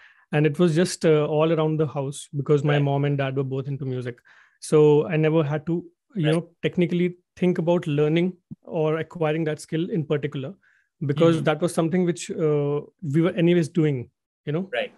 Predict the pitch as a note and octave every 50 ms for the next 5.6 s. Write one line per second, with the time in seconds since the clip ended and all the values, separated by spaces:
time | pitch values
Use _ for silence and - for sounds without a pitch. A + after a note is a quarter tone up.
0 | _ _ _ _ _ _ _ - - D#3 D#3 D#3 D#3 D3+ D#3 D#3+ D#3+ D#3+ D#3 -
1 | E3 C#3+ D3+ D3+ D#3 E3 - - _ A#3+ E3+ D#3 D#3+ D#3 D#3 D3+ D3 D3 D3+ D3+
2 | C#3 C#3+ C#3+ C#3+ C#3+ C#3+ D3 D3 C#3+ D3+ D3 - - E3+ E3 - _ _ - D3
3 | C#3+ - E3+ D#3 D#3 C#3+ C#3 C3+ C3+ - F3+ D3+ D3+ D3+ D3+ D#3 D#3 D#3+ F#3+ D#3+
4 | D3+ D3 F3 E3 D#3 D#3 E3 D#3+ - D#3 C#3+ C#3 D#3 C#3+ D3 C#3+ C#3+ D3+ D#3 D#3
5 | D3+ - D#3+ D#3 D#3 D#3 D3+ - D3 C3+ B2